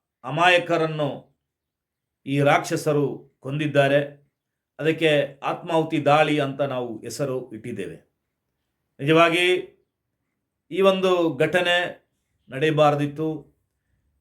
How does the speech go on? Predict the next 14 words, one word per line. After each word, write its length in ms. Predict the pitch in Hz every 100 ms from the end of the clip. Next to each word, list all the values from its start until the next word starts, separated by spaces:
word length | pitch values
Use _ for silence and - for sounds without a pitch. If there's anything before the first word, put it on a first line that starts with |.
| _ -
ಇದನ್ನು 680 | 143 160 165 160 139 - - _ _ _ _ _ _ _ _ _
ತಡೆಗಟ್ಟುವ 680 | 151 170 190 190 190 180 170
ನಿಟ್ಟಿನಲ್ಲಿ 800 | 156 160 175 170 160 156 135 - _ _ _ _ _ _ _ _ _
ಸರ್ಕಾರಗಳ 680 | - 160 165 175 165 156 151
ವೈಫಲ್ಯ 560 | 143 160 165 175 165
ಕೂಡ 240 | 156 151 165 143 117 - -
ಇದರಲ್ಲಿ 360 | 139 139 131
ಎದ್ದು 240 | 127 131 139
ಕಾಣ್ತಿದೆ. 420 | 147 151 147 160
ಏನೇ 340 | 160 127 139
ಇರಲಿ, 600 | 127 139 143 147 143 143 -
ರಾಜಕೀಯವಾಗಿ 680 | 135 143 - 139 127 123
ನಾನು 200 | 120 117
ಮಾತಾಡುವುದಿಲ್ಲ. 920 | 113 113 110 107 98 85 80 - _